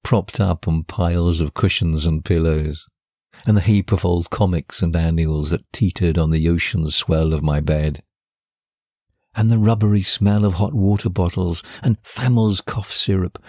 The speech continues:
which boasted creosote as an active ingredient, and it was worth getting ill just to lick every last drop off the big serving spoon on which it was ladled.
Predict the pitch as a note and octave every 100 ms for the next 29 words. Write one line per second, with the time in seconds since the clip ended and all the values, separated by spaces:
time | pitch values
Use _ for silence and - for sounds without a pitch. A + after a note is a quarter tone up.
0 | - G#2+ - G#2+ G#2 - F#2 - A#2 G#2+
1 | F#2+ - F2+ F2+ F#2 F#2+ F#2+ G2 - F#2
2 | F2+ F2+ F#2 F#2 F2+ F#2 E2 - _ -
3 | - A2+ A2+ G#2 G2 A2 G2+ - - G2
4 | F#2+ F#2 F#2+ F#2 - - - G#2 - -
5 | G#2 G#2 G2+ - G#2+ A2 F#2+ F#2+ G2 F#2
6 | F2+ F#2 F#2 F2+ - - - G2 F#2+ -
7 | F#2 F#2+ - G2 E2 - F2 - - F#2+
8 | F#2 E2+ E2 - - E2+ E2+ D#2+ D#2+ E2
9 | - - F2+ D#2+ D2+ E2 D#2+ E2 D#2 C#2+